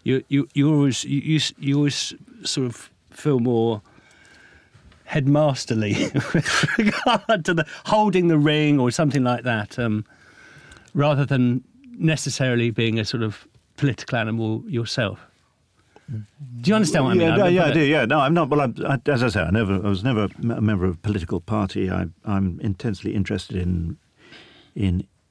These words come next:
Speaker 2: issues and in solutions and in debates, but I never felt that I personally had,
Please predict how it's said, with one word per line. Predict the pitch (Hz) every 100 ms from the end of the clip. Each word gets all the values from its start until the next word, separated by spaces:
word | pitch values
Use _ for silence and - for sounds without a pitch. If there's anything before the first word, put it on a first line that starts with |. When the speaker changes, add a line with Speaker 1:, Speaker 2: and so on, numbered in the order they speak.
| _ - -
Speaker 2:
issues | 139 110 - 107 95 90 95 85 -
and | 104 95
in | 95 95 92 87
solutions | - - 98 98 - 101 85
and | 98 92
in | 90
debates, | 85 92 107 95 - -
but | - 98
I | 92 92 87 - _ _ - - - -
never | 107 104 98 90
felt | - 92 78 - _ _ _ 107 87 -
that | 113 101
I | 87 85
personally | 87 90 - 87 78
had, | 85